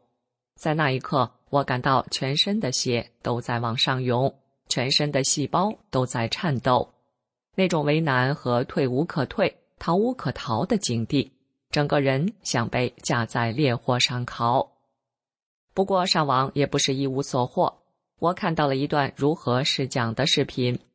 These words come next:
这真是雪中送炭啊！果然冥冥之中自有安排。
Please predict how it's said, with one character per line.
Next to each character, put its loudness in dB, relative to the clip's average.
这 2
真 2
是 0
雪 2
中 0
送 -4
炭 -4
啊！ -2
果 -2
然 0
冥 0
冥 0
之 0
中 -2
自 -2
有 0
安 0
排。 -2